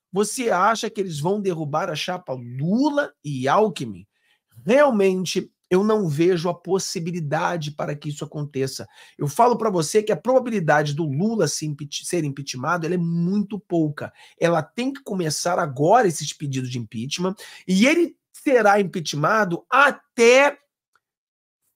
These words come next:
finalzinho de dois mil e vinte e cinco. Porque chegando em dois mil e vinte e seis, ano de eleição, ninguém impeachment ninguém.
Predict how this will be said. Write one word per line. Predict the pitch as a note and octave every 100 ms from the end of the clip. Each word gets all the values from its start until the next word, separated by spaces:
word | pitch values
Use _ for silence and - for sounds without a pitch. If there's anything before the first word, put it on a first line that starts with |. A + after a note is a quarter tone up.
| -
finalzinho | G4 G4 E4 C#4 F#3+ C#3+ G3 C4
de | B3+
dois | G#3+ A3
mil | G#3 A3+
e |
vinte | A3
e | -
cinco. | F3 D3 C#3+ _ _ _ _ _
Porque | G#3+ G3+ G#3+
chegando | - C4 A3+ D3 G3 D#4+
em | E4
dois | C#4+ F#3
mil | G3
e |
vinte | F#3 D3+
e |
seis, | - F3+ G3 A3+ D#3+ C#3+
ano | A#3 C4
de | F3
eleição, | D#3 B2+ - G#3
ninguém | G#3+ C#3+ E3+
impeachment | G#3 D3+ E3 F#3+ G#3 G#3
ninguém. | G#3+ G3 E3+ F3 B2